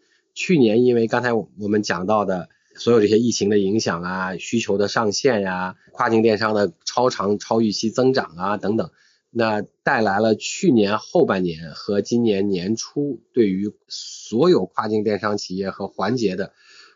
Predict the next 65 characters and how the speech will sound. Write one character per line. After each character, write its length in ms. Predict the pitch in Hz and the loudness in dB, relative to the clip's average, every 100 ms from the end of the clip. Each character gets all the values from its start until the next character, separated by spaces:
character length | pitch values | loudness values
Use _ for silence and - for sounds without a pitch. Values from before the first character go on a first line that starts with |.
| - | -4
巨 160 | - | 0
大 180 | 135 220 | 2 2
的 80 | 202 | 0
投 200 | - 208 | 2 2
资 140 | 120 | 2
热 140 | 120 90 | -2 -2
情。 220 | - 78 _ _ - | -6 -16 _ _ -6
然 140 | 110 | -2
后 80 | 127 | 0
接 180 | - 180 | 2 2
下 100 | 123 | 2
来 120 | 110 | 0
发 200 | 113 113 | 0 0
生 160 | 117 113 | 2 2
的 100 | 104 | 0
事 220 | - 113 | 0 -2
情 160 | 101 | 0
呢， 180 | 87 90 - - | -2 -6 -12 -10
就 120 | 123 | -4
是 100 | 120 | -2
在 180 | 117 117 | 2 2
这 80 | 113 | 2
个 100 | 110 | 0
互 180 | - 143 | 2 2
联 160 | 127 | 4
网， 220 | 113 80 76 | 0 -2 -4
在 120 | 120 | -2
国 160 | 107 | 2
外 200 | 131 156 | 4 2
的 160 | 113 101 | 0 -2
这 140 | 101 | 0
个 80 | 104 | -2
电 320 | 104 214 139 | 0 2 2
商 240 | 110 135 135 | 0 0 -2
平 240 | - 98 | -4 -6
台 300 | 113 - 85 | -6 -8 -6
上， 200 | 107 - _ _ - | -4 -4 _ _ 2
对 180 | 110 | 4
中 220 | 101 117 110 | 4 2 2
国 160 | 104 | 2
的 80 | 104 | 2
一 80 | 104 | 0
些 220 | 98 104 | 0 -2
跨 320 | - - 123 | -2 -2 0
境 220 | 117 120 117 | 2 2 4
电 180 | 123 | 4
商 240 | 110 131 135 | 4 2 2
企 260 | - - 82 | 0 -4 0
业 280 | 127 151 - _ - | 2 2 0 _ -2
进 180 | 117 | 2
行 160 | 104 98 | 2 2
了 80 | 104 | 2
一 160 | 104 | 0
些 400 | 95 107 104 101 - | 0 0 0 -2 -4
调 240 | - 101 | 0 2
整， 180 | 139 98 - | 2 -2 -4
或 120 | - | -2
者 100 | 101 | 0
进 240 | 92 113 101 | 0 0 0
行 180 | 98 98 | 0 -2
了 140 | 101 | -2
一 200 | 101 104 | -2 -4
些 420 | - 104 104 98 - - | -2 0 0 -2 -8 -8
惩 260 | 110 95 | -2 0
罚。 320 | 90 98 147 | 0 0 0